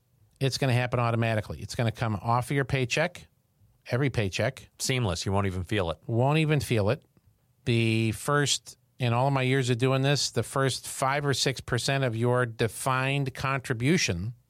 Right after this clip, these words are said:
Speaker 1: you won't even feel it because of the, the benefit of the fact that this is coming out,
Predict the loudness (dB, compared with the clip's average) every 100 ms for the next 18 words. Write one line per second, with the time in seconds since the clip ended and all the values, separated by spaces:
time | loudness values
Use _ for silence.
0 | _ _ _ 0 2 2 2 0 0 0
1 | 0 -4 _ _ _ _ _ _ -4 0
2 | 0 0 0 2 2 2 -2 -4 -4 0
3 | 0 0 0 0 0 -2 -2 -2 -2 -2
4 | -2 -2 -2 0 2 2 -2